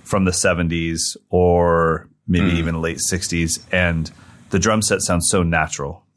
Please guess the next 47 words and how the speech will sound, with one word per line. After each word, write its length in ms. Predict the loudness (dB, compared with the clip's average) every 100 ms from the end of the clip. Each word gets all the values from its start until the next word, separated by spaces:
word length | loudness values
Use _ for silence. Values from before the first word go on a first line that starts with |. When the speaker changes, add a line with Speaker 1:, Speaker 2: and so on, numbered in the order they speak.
| -2
Speaker 1:
And 120 | 2
then 100 | 4
we'll 100 | 4
listen 280 | 2 2 0
to 60 | -2
something 520 | -2 -2 -4 -4 -6
from 220 | -4 -4
two 180 | -2 -4
thousand 640 | 0 2 2 -2 -6 -8 -12 -2
nineteen. 840 | 0 0 -2 -2 2 2 0 -4 -14 -20 _ _ _
One, 460 | -2 2 4 4 4
none 160 | 2
of 80 | 2
us 140 | 0
can 120 | -2 -2
tell 200 | 2 2
if 100 | 2
it 120 | 2
is 160 | 2 2
a 60 |
drum 240 | -2 -4 -4
set. 260 | -4 -4 -4 _ -6
Speaker 2:
Yeah. 260 | -4 -4 -6 -18 -6
Speaker 1:
And 100 | 0
Speaker 2:
Yeah. 40 | 0
Speaker 1:
if 80 | 2
it 80 | 2
is, 480 | 4 2 2 -2 0
I'm 200 | 2 4
like, 200 | 2 2
"Well, 280 | 4 4 0 -10 -2
is 240 | 0 2
it 140 | 0 -2
even 340 | -2 0 2 0
a 200 | 0 0
drum 220 | 2 2
set 220 | 2 2
with 100 | 2
samples 400 | 2 2 2 -2
put 160 | 0 0
on 100 | 0
top 200 | 0 0
of 140 | 2
it?" 80 | 0
Most 240 | 0 -2 -2
likely. 420 | -2 -4 -4 -4
Speaker 2:
Mm-hmm. 440 | -4 -4 0 0